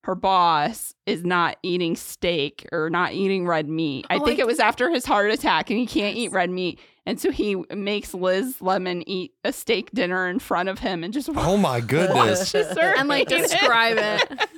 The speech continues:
Speaker 1: <laughs> He's like, "Tell me.
Speaker 3: Holy moly.
Speaker 1: Tell me all about it."
Speaker 2: How many times did you chew that? <laughs> This is a tangent.
Speaker 1: Just do that.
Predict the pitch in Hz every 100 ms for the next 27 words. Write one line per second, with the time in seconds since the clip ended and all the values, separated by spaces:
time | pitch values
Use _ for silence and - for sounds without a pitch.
0 | - - - 339 359 370 330 - 254 262
1 | 254 202 - - 143 139 143 123 113 123
2 | 127 107 90 92 - 277 269 269 254 247
3 | 226 226 196 311 349 392 339 294 254 254
4 | 202 202 - 254 262 233 127 113 220 -
5 | 190 190 285 - 466 349 466 - - -
6 | _ - - _ 466 - - 415 - -
7 | _ _ _ - 294 220 _ - 226 -
8 | 233 - 190 - 302 262 220 202 170 165
9 | 170 170 175 - 359 - 294 233 196 170
10 | -